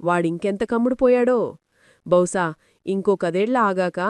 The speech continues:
మరో సీఐఏ ఏజెంట్ ఎవడైనా బయటపెడతాడేమో చూడాలి. హ్మ్,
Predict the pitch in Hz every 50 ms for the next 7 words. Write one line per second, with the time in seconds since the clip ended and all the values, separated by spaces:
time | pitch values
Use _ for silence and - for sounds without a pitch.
0 | 254 311 _ _ _ _ _ - 196 196 208 240 285 311 294 - 254 247 262 269
1 | 269 269 269 269 254 247 247 233 254 240 240 240 220 220 220 220 240 269 226 226
2 | 220 220 - 226 233 214 208 220 208 202 196 196 208 240 - 254 214 190 180 170
3 | 160 - - _ _ _ _ _ _ _ _ _ _ _ - 277 214